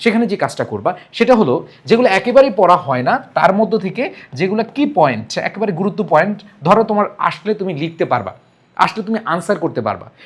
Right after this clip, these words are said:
সেভাবে তুমি প্রস্তুতি নিয়ে যাবা। বুঝাতে পেরেছি কি? মানে একেবারে নতুন করে তুমি শুরু করবা, একবারে বেসিক থেকে, একেবারে শুরু থেকে পড়তে গেলে তোমার টাইম কিন্তু নাই, কারণ তোমার হাতে লিমিটেড টাইম রয়েছে। So, এটা যেটা করতে পারো সেটা হচ্ছে কি পয়েন্টগুলো পড়ে যেতে পারো এবং এই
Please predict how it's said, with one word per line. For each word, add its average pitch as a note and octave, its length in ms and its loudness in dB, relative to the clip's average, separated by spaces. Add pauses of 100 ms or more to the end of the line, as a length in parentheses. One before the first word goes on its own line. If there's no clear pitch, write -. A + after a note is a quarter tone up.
(140)
সেভাবে B3+ 360 4
তুমি G#3+ 160 -2
প্রস্তুতি D#3+ 340 -4
নিয়ে A2 180 -4
যাবা। - 160 -16 (340)
বুঝাতে A3+ 260 4
পেরেছি A#3 280 -2
কি? C4 60 -8 (340)
মানে G3 100 0 (100)
একেবারে A#3 320 2
নতুন B3 200 2 (100)
করে A3+ 200 6
তুমি A3 180 -2
শুরু G#3 240 0
করবা, G3 220 2 (120)
একবারে F#3 260 0 (340)
বেসিক E3+ 380 -2
থেকে, F#3 200 -2 (120)
একেবারে E3 300 -4
শুরু G3 220 -6
থেকে F3+ 220 -6
পড়তে E3+ 220 -6
গেলে D#3 180 -6
তোমার C#3 140 -6 (100)
টাইম C#3 160 -4 (100)
কিন্তু D3+ 200 -8 (460)
নাই, C#3+ 160 2 (120)
কারণ C#3+ 160 0 (100)
তোমার E3 220 0 (100)
হাতে F3 200 2 (360)
লিমিটেড A#3 400 0
টাইম B2+ 220 -4
রয়েছে। G#2+ 240 -8 (300)
So, B3 80 6 (340)
এটা A#3+ 220 4
যেটা A3+ 240 2
করতে G#3 220 2
পারো B3 180 2
সেটা G#3+ 160 -4
হচ্ছে G#3 140 -4 (260)
কি C4+ 80 0 (140)
পয়েন্টগুলো A#3 460 2
পড়ে G#3+ 200 2
যেতে G#3+ 160 0
পারো A#3 120 2 (280)
এবং G3+ 120 0 (220)
এই C#4+ 80 4